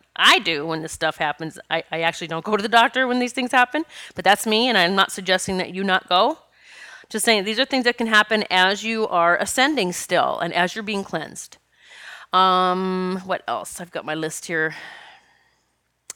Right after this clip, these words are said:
Bipolar flare-ups. That's something that happened within our inner circle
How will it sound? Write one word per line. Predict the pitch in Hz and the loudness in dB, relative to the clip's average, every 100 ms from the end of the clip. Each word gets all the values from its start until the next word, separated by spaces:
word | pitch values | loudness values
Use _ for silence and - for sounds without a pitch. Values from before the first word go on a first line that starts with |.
| 180 | 0
Bipolar | 202 220 269 277 277 | 2 2 2 2 0
flare-ups. | - 208 175 190 - - - - _ _ _ _ _ _ _ _ _ _ _ _ _ - | 0 2 4 4 2 -8 -12 -14 _ _ _ _ _ _ _ _ _ _ _ _ _ -12
That's | 185 | -10
something | - 208 | -4 -2
that | 190 175 | -2 2
happened | 196 - 180 175 | 0 0 -4 -6
within | 180 185 180 | -8 -4 -2
our | 165 | -2
inner | 175 165 | -2 -6
circle | - 196 185 170 160 | -6 -8 -6 -8 -10